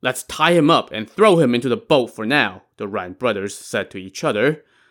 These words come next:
As for the bodies of the soldiers whose heads they just smashed in,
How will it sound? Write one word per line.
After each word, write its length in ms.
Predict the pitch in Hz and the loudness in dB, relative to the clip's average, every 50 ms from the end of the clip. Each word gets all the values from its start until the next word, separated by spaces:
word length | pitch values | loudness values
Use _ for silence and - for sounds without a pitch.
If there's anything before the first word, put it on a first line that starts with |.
| _ _ - | _ _ -4
As 240 | 110 113 110 107 - | -2 0 0 -2 -2
for 120 | - 120 | -6 -4
the 80 | 110 110 | -4 -4
bodies 600 | 101 - - 165 175 165 131 107 107 123 127 - | -4 -2 0 2 2 2 2 0 -2 -4 -4 -6
of 120 | 117 104 - | -8 -8 -8
the 80 | 107 | -8
soldiers 580 | - - - 208 180 139 - - 110 120 123 - | -8 -4 0 0 0 0 0 -2 -4 -4 -4 -6
whose 200 | - 104 - - | -8 -10 -10 -10
heads 460 | - _ - 202 185 123 104 - - | -12 _ -2 -2 0 0 -2 -4 -10
they 160 | - 101 95 | -12 -12 -10
just 260 | 85 - 98 90 - | -10 -10 -10 -10 -10
smashed 400 | - 107 104 95 92 95 - - | -10 -10 -8 -8 -8 -10 -8 -4
in, 360 | - 185 156 120 127 143 147 | 0 2 2 2 2 0 -2